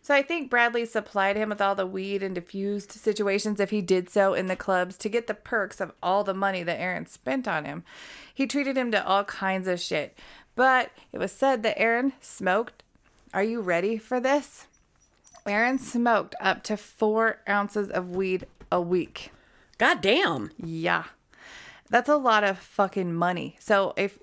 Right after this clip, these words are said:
Speaker 1: if I need to go follow someone around and diffuse situations for, what, four thousand dollars a week? Probably more. I don't know weed prices, the going weed prices. That's just what I decided, that it was about a grand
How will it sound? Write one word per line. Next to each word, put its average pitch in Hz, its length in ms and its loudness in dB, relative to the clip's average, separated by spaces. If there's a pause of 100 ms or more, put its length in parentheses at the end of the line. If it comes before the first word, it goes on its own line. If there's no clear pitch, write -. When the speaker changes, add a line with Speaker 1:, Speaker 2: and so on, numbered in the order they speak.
(120)
Speaker 1:
if 214 280 0
I 233 220 4
need 254 260 0
to 262 100 2
go 202 220 2
follow 202 440 0
someone 233 380 0
around 180 420 2
and 190 120 -2
diffuse 196 440 -2
situations 208 800 0
for, 175 580 0 (680)
what, 233 380 4 (260)
four 269 320 4
thousand 254 400 2
dollars 240 380 2
a 226 80 2
week? 233 280 -2 (120)
Probably 294 460 2
more. 185 400 0 (840)
I 233 120 4
don't 254 240 0
know 180 280 -2
weed 160 360 -4
prices, 170 540 -4
the 147 100 -8
going 156 320 -8
weed 156 220 -8
prices. 175 420 -8
That's 165 240 -8
just - 300 -8
what 165 100 -6
I 156 160 -6
decided, 151 580 -8
that 165 100 -8
it - 80 -6
was 170 100 -6
about 160 240 -2
a 165 60 -4
grand 165 500 -6